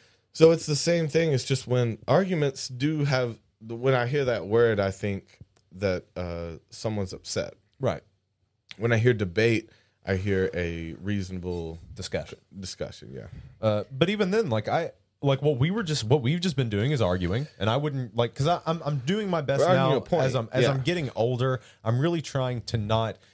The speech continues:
Speaker 2: give
Speaker 1: Even that
Speaker 2: that
Speaker 1: phrase,
Speaker 2: much of a
Speaker 1: arguing
Speaker 2: fuck.
Speaker 1: a point,
Speaker 2: Yeah.
Speaker 1: is different than arguing, right?
Speaker 2: Mm-hmm.
Speaker 1: So I could,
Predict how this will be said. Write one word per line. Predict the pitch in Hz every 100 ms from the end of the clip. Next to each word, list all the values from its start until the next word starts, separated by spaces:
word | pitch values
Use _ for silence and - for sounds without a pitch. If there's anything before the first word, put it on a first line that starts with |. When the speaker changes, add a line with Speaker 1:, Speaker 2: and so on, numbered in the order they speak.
| _
Speaker 2:
give | 110 151
Speaker 1:
Even | 226
that | 165 185
Speaker 2:
that | 104
Speaker 1:
phrase, | 135 117
Speaker 2:
much | 107
of | 92
a |
Speaker 1:
arguing | 139 175 165 156
Speaker 2:
fuck. | -
Speaker 1:
a | 120
point, | 107 - - 185 143 - _
Speaker 2:
Yeah. | 110 87 73 -
Speaker 1:
is | 110
different | 107 127 113 -
than | 98 98
arguing, | 95 92 90 80 78
right? | 95 113 -
Speaker 2:
Mm-hmm. | - - - - - _ _ _ _ _ _ _ _ _ _ -
Speaker 1:
So | - 98
I | 98
could, | 101